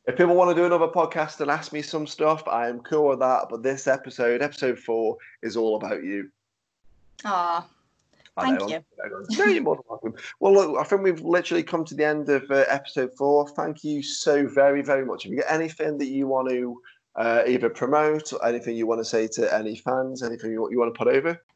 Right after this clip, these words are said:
Speaker 2: Um, I'm on social media. I'm on Twitter at Stacey Rose, on Instagram at I am Stacey Rose, and facebook dot com forward slash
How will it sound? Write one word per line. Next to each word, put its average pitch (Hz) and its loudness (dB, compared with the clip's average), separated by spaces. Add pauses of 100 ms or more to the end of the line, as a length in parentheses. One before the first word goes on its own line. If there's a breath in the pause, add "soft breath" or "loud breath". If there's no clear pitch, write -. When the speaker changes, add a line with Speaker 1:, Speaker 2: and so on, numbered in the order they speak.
Speaker 2:
Um, 196 2
I'm 208 4
on 214 -4
social 214 -8
media. 208 -2
I'm 196 -2
on 190 -8
Twitter - -6
at 202 0
Stacey 208 -10
Rose, 226 -2
on 196 -2
Instagram 208 -4 (320)
at 190 -2 (100)
I 190 2
am 226 2
Stacey 240 -4
Rose, 240 -2
and 185 0
facebook - -6
dot - -6
com 175 -2 (400 loud breath)
forward 214 2
slash 190 0